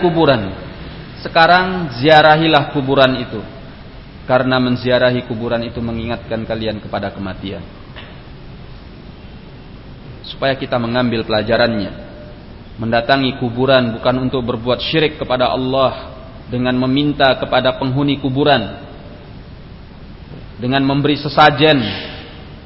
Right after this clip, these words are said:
pengabdian kepada yang menghuni kuburan, bukan. Tapi kita datang ke kuburan untuk mengambil pelajaran.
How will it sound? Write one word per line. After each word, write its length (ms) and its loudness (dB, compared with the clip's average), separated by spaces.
pengabdian 560 6
kepada 420 6
yang 480 6
menghuni 460 4
kuburan, 640 6
bukan. 340 0
Tapi 200 -4
kita 240 2
datang 400 4
ke 120 -8
kuburan 440 2
untuk 440 -4
mengambil 520 0
pelajaran. 680 0